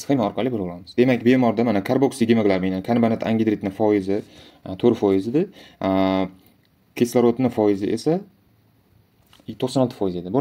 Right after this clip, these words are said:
normal holatda. Endi bemorimizda karbonat angidridni ulushi o'zgargani yo'q, normal holatda turibdi, lekin, e, gemoglobinni yigirma olti foiziga temir uchlikka o'tib qolgan. Mana bu variantga mana. Uchlik variantga. Shuning uchun u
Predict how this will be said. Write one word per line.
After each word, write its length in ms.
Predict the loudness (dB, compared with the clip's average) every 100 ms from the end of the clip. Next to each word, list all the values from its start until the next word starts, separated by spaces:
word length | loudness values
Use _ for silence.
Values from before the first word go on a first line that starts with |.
| 2
normal 240 | 2 0 -4
holatda. 340 | -10 -12 -18 -20 _ _ _ 2 4
Endi 220 | 6 2 0 -12 2
bemorimizda 640 | 6 6 6 4 2 2 2 0 -6 -20 _ -2
karbonat 340 | 2 4 4 4
angidridni 420 | 4 4 4 2 0
ulushi 200 | 0 0 0
o'zgargani 460 | 2 2 2 -2 -2
yo'q, 320 | -2 -4 -6 -16 _ _ -4 -2
normal 220 | 0 -2
holatda 200 | -4 -6 -6
turibdi, 220 | -4 2 4
lekin, 280 | 4 2 -2 -12 -12 -4
e, 40 | -2 2
gemoglobinni 680 | 2 4 4 4 2 4 2 2 -2
yigirma 280 | 0 2 4 4
olti 160 | 2 0 2
foiziga 400 | 2 4 2 2 0 0 2 2 4
temir 240 | 4 4 2 0
uchlikka 320 | 2 2 4 4
o'tib 120 | 2
qolgan. 200 | -4 -4 -4
Mana 140 | -2 2
bu 120 | 2
variantga 300 | 0 -2 -8 -12
mana. 100 | -12 _ _ _ -20
Uchlik 220 | -2 0 0
variantga. 300 | -2 -10 -20 _ -20 _ _ _ _ _ _ _ _ -20 _ 0
Shuning 180 | 2 4
uchun 120 |
u 20 | 2